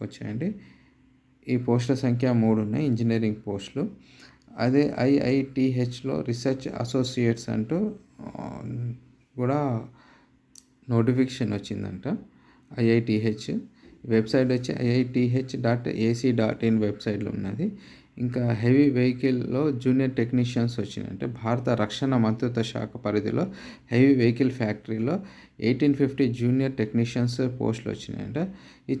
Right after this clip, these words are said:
చివరి తేదీ జూలై పద్దెనిమిది అండి. ఎవరైనా ఎలిజిబిలిటీ ఉంటే వాళ్ళు దీన్ని అప్లై చేసుకోండి, ఎందుకంటే పోస్టులు కూడా బాగున్నది.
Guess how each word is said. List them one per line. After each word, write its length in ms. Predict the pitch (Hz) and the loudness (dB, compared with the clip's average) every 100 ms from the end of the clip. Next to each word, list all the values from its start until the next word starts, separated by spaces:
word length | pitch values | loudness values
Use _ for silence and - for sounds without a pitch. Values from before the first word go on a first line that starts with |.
| 135 | 4
చివరి 260 | 127 139 | 6 4
తేదీ 200 | 139 135 | 4 2
జూలై 580 | 131 131 120 120 143 151 - 120 | 0 0 2 4 2 0 -6 -4
పద్దెనిమిది 460 | 110 107 113 107 104 | -4 0 -2 -2 -6
అండి. 300 | 98 135 202 - - - _ - | -6 -6 -6 -10 -20 -20 _ 0
ఎవరైనా 500 | 120 135 135 135 120 | 2 2 2 0 2
ఎలిజిబిలిటీ 560 | 120 123 131 135 127 | 4 4 4 2 0
ఉంటే 240 | 123 123 139 | 0 0 0
వాళ్ళు 420 | 120 117 123 127 | 0 2 2 0
దీన్ని 720 | 113 117 123 127 123 113 123 | 2 2 4 2 2 0 -2
అప్లై 260 | 107 107 120 | -6 -2 2
చేసుకోండి, 400 | 113 110 107 110 | 2 0 -4 -2
ఎందుకంటే 300 | 117 117 131 | -2 -4 -6
పోస్టులు 400 | 127 117 117 123 | -2 -2 -2 0
కూడా 140 | 120 | 0
బాగున్నది. 720 | 117 110 98 98 98 110 170 | 0 0 0 0 -2 0 -2